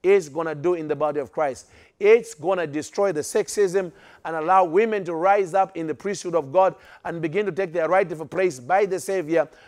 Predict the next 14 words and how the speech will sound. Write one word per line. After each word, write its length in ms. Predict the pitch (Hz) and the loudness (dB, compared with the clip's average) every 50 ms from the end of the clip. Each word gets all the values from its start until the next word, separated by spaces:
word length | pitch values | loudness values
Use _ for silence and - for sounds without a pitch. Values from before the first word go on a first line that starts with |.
| - _ | -20 _
functioning 580 | _ - 208 233 226 - - 196 180 170 165 - | _ 0 0 0 0 -2 -4 -4 -4 -4 -6 -4
in 160 | 202 214 220 | -4 -4 -2
the 100 | 196 190 | -2 -4
kingdom 400 | 151 - 214 214 196 185 185 175 | -2 -2 -2 0 0 -2 -2 -2
as 160 | 160 151 - | -4 -6 -8
co-heirs 760 | - _ - 214 226 214 175 190 214 - 185 160 151 139 - - _ - - - - - | -10 _ -2 0 0 0 2 2 4 4 4 2 2 0 -2 -8 _ -20 -20 -20 -8 -4
and 280 | 165 175 180 170 156 127 | -2 -2 -2 -2 -6 -4
joint 320 | 120 175 214 220 214 185 | 0 2 2 2 2 0
heirs 360 | 180 208 214 196 185 170 143 | 0 2 2 2 2 2 0
with 220 | 147 160 156 139 123 | -4 -6 -6 -6 -8
Jesus. 680 | - 208 240 254 254 220 147 151 139 - - - _ _ _ _ _ _ | -8 -6 -4 -2 -2 -2 -2 -4 -4 -6 -8 -14 _ _ _ _ _ _
Praise 560 | _ - - 208 220 208 196 180 147 - - - _ _ _ _ _ _ _ _ 147 | _ 0 2 4 6 6 4 2 0 -6 -14 -20 _ _ _ _ _ _ _ _ 0
God. 300 | 139 185 185 160 131 120 | 2 4 4 4 4 0
Hallelujah. 720 | - - 190 196 180 170 160 160 175 175 151 131 131 107 | -4 0 2 2 2 2 2 2 2 0 0 -2 -4 -10